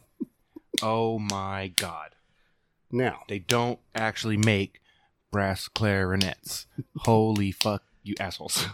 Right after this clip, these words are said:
Speaker 2: But why did they give Paul the black clarinet?
Speaker 1: Maybe it's 'cause of what he could play. <laughs>
Speaker 2: So.
Speaker 1: Maybe that's why.
Speaker 2: Um.
Speaker 1: Maybe that's because it's a mariachi-ass band, <laughs> and those are four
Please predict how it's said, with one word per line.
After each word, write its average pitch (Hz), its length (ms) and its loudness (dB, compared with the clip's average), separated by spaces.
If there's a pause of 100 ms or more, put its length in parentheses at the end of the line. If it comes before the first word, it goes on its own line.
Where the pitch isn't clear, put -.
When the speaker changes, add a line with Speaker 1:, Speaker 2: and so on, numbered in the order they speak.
Speaker 2:
But 127 140 0
why 123 240 4
did 127 140 -2
they 127 80 2
give 113 320 -4 (160)
Paul 110 500 -4
the 104 60 -10
black 95 340 -12
clarinet? 101 380 -10 (120)
Speaker 1:
Maybe 170 300 2
it's 208 100 -2
'cause 202 180 0
of 185 100 0
what 202 100 6
he 196 80 0
could 170 140 -2
play. 170 540 4 (240)
<laughs> - 180 -8 (840)
Speaker 2:
So. - 360 -8 (960)
Speaker 1:
Maybe 185 240 10
that's 185 220 8
why. 117 440 6 (680)
Speaker 2:
Um. 104 460 0 (800)
Speaker 1:
Maybe 160 260 4
that's 175 140 2
because 180 260 2
it's 147 140 -2
a 151 40 2
mariachi-ass 160 880 6
band, 120 500 6 (260)
<laughs> - 240 -12
and 127 140 4
those 139 160 6
are 135 40 8
four 151 460 10